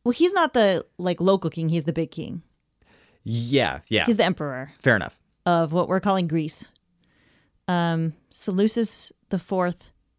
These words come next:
Speaker 1: Philopator is his title.
Speaker 2: The Philopator.
Speaker 1: Yes.
Speaker 2: Mm-hmm.
Speaker 1: Which, as far as I know from my limited Greek knowledge, means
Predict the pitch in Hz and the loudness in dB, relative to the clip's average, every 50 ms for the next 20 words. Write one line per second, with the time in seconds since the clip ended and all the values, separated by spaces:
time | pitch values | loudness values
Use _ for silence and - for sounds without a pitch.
0 | _ _ - - - - 202 190 185 180 180 175 - - - - 156 143 135 139 | _ _ -20 -8 -6 -4 -2 0 0 0 0 0 -2 -6 -8 -6 -8 -8 -8 -10
1 | 139 _ _ _ _ _ _ _ _ _ _ 170 - - 165 160 - - 151 147 | -14 _ _ _ _ _ _ _ _ _ _ -16 -12 -10 -10 -10 -8 -8 -8 -6
2 | 147 147 147 143 - _ _ - 98 - - 123 127 135 139 123 110 98 85 - | -6 -6 -8 -8 -12 _ _ -14 -14 -4 -2 0 2 2 2 2 0 0 -2 -2
3 | 101 104 90 85 - 71 64 - - 190 190 180 165 156 - 151 - - 104 104 | -4 -4 -4 -4 -4 -6 -8 -8 -4 -2 0 0 0 -2 -4 -8 -8 -8 -6 -4
4 | - 110 104 98 202 202 - _ _ _ - 185 180 - - - 185 170 - - | -4 -4 -6 -6 -8 -10 -14 _ _ _ -8 -6 -6 -6 -4 -4 -4 -4 -2 0
5 | 220 208 214 214 196 202 196 196 196 190 190 185 165 202 190 185 175 175 170 175 | 2 2 4 4 2 2 2 2 2 2 2 0 0 0 -2 0 0 0 0 0
6 | 190 190 190 170 180 151 - 190 165 - 170 170 170 170 160 147 151 175 165 165 | 0 0 0 0 -2 -4 -4 -6 -6 -4 -4 -4 -4 -4 -4 -4 -4 -4 -4 -4
7 | 160 147 - - | -4 -6 -8 -14